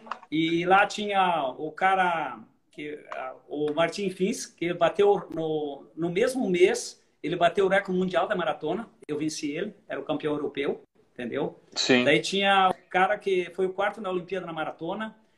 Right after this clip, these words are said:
Speaker 1: o quarto no cinco mil. Assim, pra mim foi uma das melhores provas que eu competi, entendeu?
Speaker 2: Sim.
Speaker 1: Ah, eu, eu, foi um percurso fantástico, muita gente assistindo, cinco mil atletas, de,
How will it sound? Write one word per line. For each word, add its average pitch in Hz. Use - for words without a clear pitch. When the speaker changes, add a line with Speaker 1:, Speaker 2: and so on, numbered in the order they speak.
Speaker 1:
o 156
quarto 190
no 180
cinco 170
mil. 202
Assim, 147
pra 185
mim 220
foi 226
uma 208
das 185
melhores 185
provas 185
que 160
eu 165
competi, 175
entendeu? 139
Speaker 2:
Sim. 110
Speaker 1:
Ah, 127
eu, 139
eu, 135
foi 165
um 175
percurso 175
fantástico, 160
muita 175
gente 180
assistindo, 180
cinco 202
mil 180
atletas, 165
de, 143